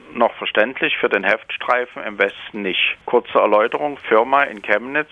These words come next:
neununddreißig, hat das einfach Dulli genannt, auch wieder ein Eigenname. Eltern kamen aus Österreich, Dulli ist dort schön und der hat das Ding Aktendulli genannt und das hat sich dann von der Firmenbezeichnung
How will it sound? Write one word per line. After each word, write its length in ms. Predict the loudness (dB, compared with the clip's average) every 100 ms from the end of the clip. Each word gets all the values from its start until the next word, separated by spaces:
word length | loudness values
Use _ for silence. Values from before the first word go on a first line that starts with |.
| -2
neununddreißig, 1000 | 0 2 -2 0 2 2 -2 -4 -2 -2
hat 180 | 0 0
das 120 | 0
einfach 360 | 0 0 0 -2 0
Dulli 320 | 0 2 2
genannt, 520 | 2 2 2 0 0
auch 160 | 0 0
wieder 200 | 2 0
ein 120 | 0
Eigenname. 720 | 0 0 -2 0 2 2 -2 -2 -4
Eltern 360 | -2 -2 -4
kamen 240 | 0 0 0
aus 140 | -2
Österreich, 580 | -2 -4 0 0 2 0 -4
Dulli 240 | -4 0
ist 200 | 4 2 2
dort 180 | -2 0
schön 360 | 2 4 4 2
und 120 | 2
der 120 | 2
hat 100 | 2
das 160 | -2 -4
Ding 140 | 0
Aktendulli 600 | 0 -2 -6 -2 2 2
genannt 360 | 2 2 2 0
und 100 | -2
das 140 | 0
hat 180 | 0 0
sich 120 | -2 -2
dann 180 | -2 -4 -2
von 300 | -2 -2 -10 -2
der 80 | -2 2
Firmenbezeichnung 960 | 4 4 0 -10 0 0 0 -4 -8